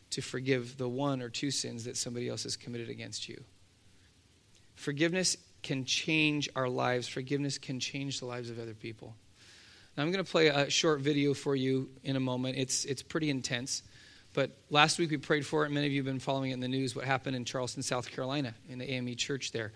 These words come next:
and the lives that were lost because a young man decided to take a gun into a Bible study and kill nine people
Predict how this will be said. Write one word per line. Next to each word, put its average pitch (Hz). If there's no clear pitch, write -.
and 131
the 131
lives 135
that 143
were 135
lost 135
because 131
a 131
young 131
man 131
decided 127
to 127
take 131
a 131
gun 131
into 127
a 131
Bible 131
study 120
and 131
kill 131
nine 120
people 113